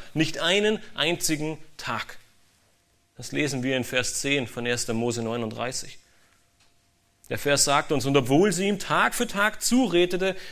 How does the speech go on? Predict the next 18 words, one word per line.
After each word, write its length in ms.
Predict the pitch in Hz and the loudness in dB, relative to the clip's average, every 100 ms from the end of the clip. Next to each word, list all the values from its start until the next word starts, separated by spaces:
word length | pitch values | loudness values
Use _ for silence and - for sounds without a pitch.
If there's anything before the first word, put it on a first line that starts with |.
| - | -4
hörte 380 | 135 165 196 175 | 4 4 4 2
er 140 | 160 | 2
doch 280 | 135 160 - | 4 2 2
nicht 260 | 160 170 165 | -4 -2 -4
auf 120 | 151 | -4
sie, 420 | - 147 160 151 - - - | -2 0 0 -2 -12 -18 -2
dass 160 | 123 135 | 0 0
er 60 | |
sich 240 | 143 139 - | -2 -2 -2
zu 200 | 165 185 | -2 0
ihr 160 | 208 | 0
gelegt 540 | 196 175 147 143 - - - _ _ | 2 4 2 0 -6 -14 -18 _ _
oder 180 | 127 123 | -2 -2
sich 240 | 135 120 | -2 0
an 100 | 120 | -2
ihr 180 | 123 135 | 0 -2
vergangen 420 | - 113 113 127 | 0 0 0 -2
hätte.“ 300 | 110 - - | -6 -10 -14